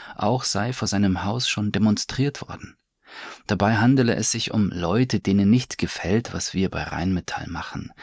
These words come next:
sagte der Rüstungsboss, als sei eine Antikriegshaltung vollkommen abseitig.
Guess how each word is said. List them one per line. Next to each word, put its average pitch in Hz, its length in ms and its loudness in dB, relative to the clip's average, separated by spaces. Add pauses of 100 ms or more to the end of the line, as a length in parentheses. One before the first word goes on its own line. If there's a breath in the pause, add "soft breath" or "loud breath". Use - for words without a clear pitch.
(320 loud breath)
sagte - 440 -4
der - 260 -6
Rüstungsboss, 87 840 -2
als 101 340 -2
sei 107 260 0
eine 110 300 2
Antikriegshaltung 113 1120 0
vollkommen - 600 -2
abseitig. - 680 -8